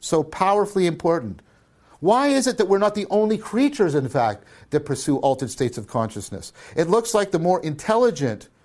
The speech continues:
a, a creature is, the more it will pursue altered states of consciousness. Caledonian crows will tumble down rooftops in order to make themselves dizzy, which is a risky thing to do, but they do it because they're enjoying the altered state of consciousness.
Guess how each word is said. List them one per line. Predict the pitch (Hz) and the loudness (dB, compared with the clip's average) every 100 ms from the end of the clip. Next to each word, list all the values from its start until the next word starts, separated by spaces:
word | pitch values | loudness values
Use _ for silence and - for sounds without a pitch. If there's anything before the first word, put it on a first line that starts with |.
| _ _ _ _ - | _ _ _ _ -20
a, | - - | -20 -10
a | 117 | -6
creature | - 143 - 123 | -2 -2 0 0
is, | 135 190 202 - _ | 2 2 0 -12 _
the | - | -6
more | 139 156 | 0 0
it | 156 | 0
will | 147 | -4
pursue | 143 147 - 254 226 | -4 -6 -4 0 2
altered | 139 127 127 | 2 0 -6
states | - 127 123 | -4 -4 -4
of | 123 | -6
consciousness. | - 202 196 110 98 - - _ _ _ _ _ _ _ | -2 -2 -4 -10 -12 -16 -20 _ _ _ _ _ _ _
Caledonian | 139 123 135 123 113 | -4 -2 -2 -2 -4
crows | 113 156 135 110 | 0 2 2 -2
will | 104 | -8
tumble | - 151 139 123 | -4 -4 -2 -2
down | 123 113 | -2 -2
rooftops | 127 160 - 113 101 117 | 0 -2 0 -2 -2 -6
in | |
order | 113 107 | -8 -8
to | 110 | -8
make | 113 110 | -10 -8
themselves | 107 117 104 | -8 -6 -6
dizzy, | 101 143 110 82 - _ _ _ _ _ _ _ _ _ _ _ _ _ | -4 -4 -4 -8 -12 _ _ _ _ _ _ _ _ _ _ _ _ _
which | 101 - | -14 -12
is | 104 90 - | -12 -14 -14
a | 101 | -6
risky | 127 143 139 | -4 -4 -6
thing | 127 135 | -6 -6
to | 127 | -4
do, | 151 190 92 - | -2 -2 -2 -6
but | 110 | -4
they | 120 | -2
do | 110 160 | 0 2
it | 165 | 2
because | 117 107 113 113 110 - - - | -2 -4 -2 -2 -6 -18 -12 -4
they're | 113 110 | -2 -2
enjoying | 110 95 127 160 160 123 110 | -4 -4 -2 0 0 -2 -2
the | 110 | -2
altered | 113 113 104 | -2 -4 -8
state | 113 104 | -8 -8
of | 101 | -8
consciousness. | 139 139 139 92 - - - | -6 -6 -8 -14 -16 -20 -20